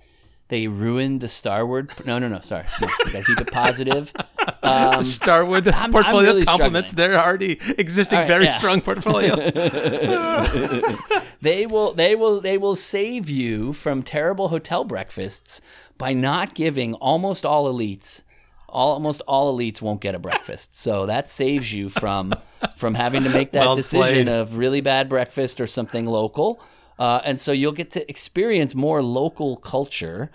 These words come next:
Speaker 1: and cuisine with Marriott hotels than any other brand.
Speaker 2: <sighs>
Speaker 1: Um, <laughs> I, I'm really struggling with this one, Garth, because it's tough for me.
Speaker 2: It's a surprisingly
Speaker 1: Um,
Speaker 2: strong argument.
Speaker 1: uh, look, you know, it, but, you know, they, they, they, they have some unique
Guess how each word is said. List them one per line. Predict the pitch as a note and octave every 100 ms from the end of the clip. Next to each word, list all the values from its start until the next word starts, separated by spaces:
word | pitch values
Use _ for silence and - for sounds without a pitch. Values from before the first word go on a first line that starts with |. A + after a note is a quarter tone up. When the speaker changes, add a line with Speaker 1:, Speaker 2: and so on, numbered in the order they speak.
| - - -
Speaker 1:
and | A#2 A#2
cuisine | - G#2+ F#2 B2+ C#3 F2 E2 E2 -
with | G#2+
Marriott | G2 G#2+ B2 F#2 F2
hotels | E2 E2 D#2 F2
than | G2
any | A#2+ C#3+
other | C#3+ C#3
brand. | C#3 F#3 A2 - E4
Speaker 2:
<sighs> | D#4 D4+ D4+
Speaker 1:
Um, | C#4 A#2 A2+ A2+ A2+ A#2+
<laughs> |
I, | B2+ - - D#3 - - - -
I'm | - - D#3 D3+
really | D3+ D#3+ D3
struggling | - C#3 C3 C3 A2
with | G2+
this | A#2 A2
one, | A2+
Garth, | F2+ F2+ F2+
because | G2+ G#2 G2+
it's | G#2 -
tough | G#2+ G#2
for | - G2
me. | F2 D#2+
Speaker 2:
It's | G#3
a | A2
surprisingly | D3 B3 F#3+
Speaker 1:
Um, |
Speaker 2:
strong | D3 G3 E3+
argument. | G3+ A3+ F3+
Speaker 1:
uh, | G3
look, | C#3+
you | D#3+
know, | - -
it, | F3+ -
but, | C3+ C#3
you | F3+
know, |
they, | C#3+ E3+
they, | D#3+ F3
they, | B2+ F3 F#3+
they | F#3+ G#3
have | G3 F#3+ F#3+ G3
some | - F#3 C3
unique | C3 D#3+ C#3 A#2+ B2+ - -